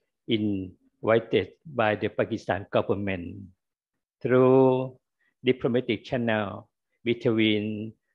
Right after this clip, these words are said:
Foreign Affairs Ministry of Pakistan and Thailand. The purpose is to spend my retreat this year at Taxila, Kerala State in the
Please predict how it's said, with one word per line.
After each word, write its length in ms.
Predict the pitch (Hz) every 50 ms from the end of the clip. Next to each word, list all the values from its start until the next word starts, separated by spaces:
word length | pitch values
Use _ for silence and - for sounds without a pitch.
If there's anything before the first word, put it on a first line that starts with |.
| _ _ -
Foreign 340 | 123 110 107 104 101 113 - 120
Affairs 400 | 110 104 - - 127 110 101 104
Ministry 760 | 110 98 110 - - _ 123 107 104 104 101 107 101 98 _ 123
of 240 | 120 104 98 - _ _ _ _ _ _ _ _ _ _ _ _ _ _ _ _ _ _
Pakistan 560 | 120 101 107 - - - 90 92 95 95 113 123 - _ _ -
and 160 | 113 - -
Thailand. 480 | - 117 95 92 95 90 85 87 - - _ _ _ _ _ _ _ _ _ _ _ _ _ _ _ _ _ _ _ _ _ _ _ _ _
The 80 | 135 -
purpose 640 | - - 147 - - - - 160 139 127 - - - _ _ _ _ _ _ _ _ _ _ _ -
is 180 | 139 135 - - -
to 80 | 143 131
spend 480 | - - 127 - - 123 120 120 120
my 240 | 120 117 113 113 113
retreat 720 | 104 117 107 104 117 113 110 - - - 120 117 107 - - _ _ _ _ _ -
this 220 | 117 117 113 -
year 440 | 120 104 104 101 101 101 101 104 - - _ _ _ _ _ _ _ _ _ -
at 160 | 120 117 -
Taxila, 720 | - 110 - - - 123 107 104 107 101 98 90 82 - - - - - _ _ _ _ _ _ _ _ _ _ _ -
Kerala 320 | 139 117 120 113 - 120 110
State 480 | - - 117 - - - 101 90 92
in 140 | 107 113 95
the 180 | 101 95 80